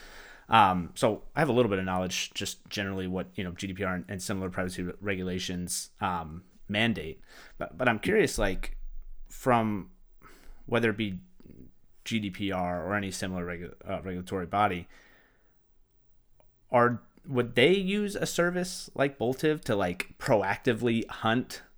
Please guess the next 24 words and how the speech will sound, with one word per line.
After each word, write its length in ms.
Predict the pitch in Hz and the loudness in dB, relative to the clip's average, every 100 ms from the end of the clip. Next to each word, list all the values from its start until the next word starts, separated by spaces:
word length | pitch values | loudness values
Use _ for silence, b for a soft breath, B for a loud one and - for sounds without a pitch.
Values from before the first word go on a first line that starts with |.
| - _ | -20 _
companies 880 | - 107 135 131 135 143 143 - - - | -2 0 2 2 2 0 -4 -12 -12 0
that, 400 | 113 107 98 - B | 4 4 2 -4 B
I 120 | - 139 | 8 10
don't 100 | 185 | 12
know 80 | |
if 80 | 151 | 10
they 100 | 123 | 8
have 240 | 104 117 110 | 8 8 8
something 240 | 113 98 | 0 0
like 220 | 95 101 | -2 -2
that, 220 | 98 85 85 | -2 -6 -2
or, 200 | 123 120 | 0 2
or 200 | 120 113 | 2 0
I, 140 | 123 - b b | -2 -6 b b
I 80 | 127 | 0
guess, 180 | 139 185 139 | 2 0 2
I 60 | |
guess 160 | 151 185 | 2 4
maybe 160 | 160 | 2
talk 220 | 127 127 110 | 2 0 2
a 40 | |
little 160 | 117 113 | 0 2
bit 100 | 104 | 2
about 420 | 95 98 87 | 4 4 2